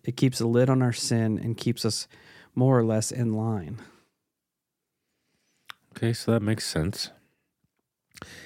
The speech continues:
Speaker 2: It's weird, though. It, it, like, the analogy is weird to me, but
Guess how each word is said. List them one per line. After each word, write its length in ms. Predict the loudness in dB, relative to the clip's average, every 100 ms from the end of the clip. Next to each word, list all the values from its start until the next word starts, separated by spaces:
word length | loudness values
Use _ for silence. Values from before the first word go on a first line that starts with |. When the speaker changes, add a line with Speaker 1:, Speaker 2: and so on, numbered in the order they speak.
| 0
Speaker 2:
It's 160 | 2 4
weird, 320 | 6 6 6
though. 260 | 4 4 2
It, 180 | 0 0
it, 200 | -6 0
like, 180 | 0 4
the 160 | 4
analogy 500 | 6 6 6 4 2
is 100 | 2
weird 280 | 4 6 6
to 60 | 2
me, 200 | 4 2
but 280 | 2 -2